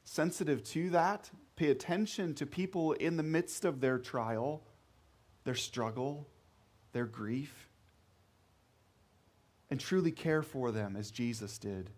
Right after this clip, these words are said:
John twelve, verse twenty-seven, Jesus is troubled again.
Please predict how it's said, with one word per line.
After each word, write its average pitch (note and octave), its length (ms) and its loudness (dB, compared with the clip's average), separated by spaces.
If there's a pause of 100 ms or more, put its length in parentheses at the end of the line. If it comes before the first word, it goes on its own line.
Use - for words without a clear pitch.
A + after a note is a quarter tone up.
(1200)
John D#3+ 420 4
twelve, D3 500 2
verse B2 200 -2
twenty-seven, B2 720 0
Jesus B2 420 -2
is A2 120 -8
troubled A2+ 420 -2
again. G#2+ 540 -2